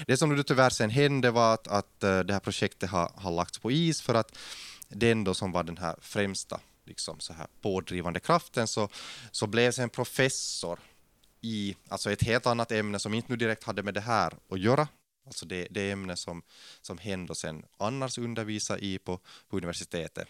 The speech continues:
Nå, så, så den här professuren var då sen helt enkelt en sån jättestor,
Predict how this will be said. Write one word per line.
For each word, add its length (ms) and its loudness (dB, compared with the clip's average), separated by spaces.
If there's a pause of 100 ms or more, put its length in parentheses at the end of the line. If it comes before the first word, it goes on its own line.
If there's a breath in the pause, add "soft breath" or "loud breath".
(120)
Nå, 200 0
så, 180 0 (320)
så 220 2 (760)
den 160 2
här 80 6
professuren 580 2
var 100 0
då 100 -4
sen 260 -2
helt 200 -10
enkelt 220 -4
en 80 0
sån 160 -4
jättestor, 800 -6